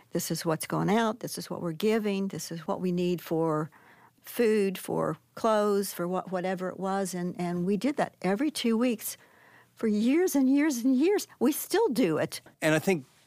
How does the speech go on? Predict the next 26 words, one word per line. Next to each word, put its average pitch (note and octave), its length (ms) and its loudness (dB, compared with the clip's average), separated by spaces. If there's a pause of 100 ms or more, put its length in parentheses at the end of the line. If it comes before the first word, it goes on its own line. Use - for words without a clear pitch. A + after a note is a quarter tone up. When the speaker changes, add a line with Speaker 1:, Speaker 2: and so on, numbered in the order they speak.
Speaker 2:
you D3+ 180 0
know, B2 100 2
as C3+ 220 2
we B2+ 600 2
have A#2 180 0
grown C3+ 320 2
over A2 160 -2
the A2 80 -4
years, B2+ 380 2
what C#3 200 2
I B2 100 4
realized B2 540 2
was G#2 380 -2 (720)
doing D#3+ 320 4
our C3 140 2
bills B2+ 440 2
together, A2 640 0
yes, C3 460 0
it - 80 -4
was A#2 200 -4
good A#2+ 280 2
for G#2 260 0
knowledge A2+ 540 0
in G2 80 -4
the F#2+ 60 -6
checkbook, G#2+ 680 -4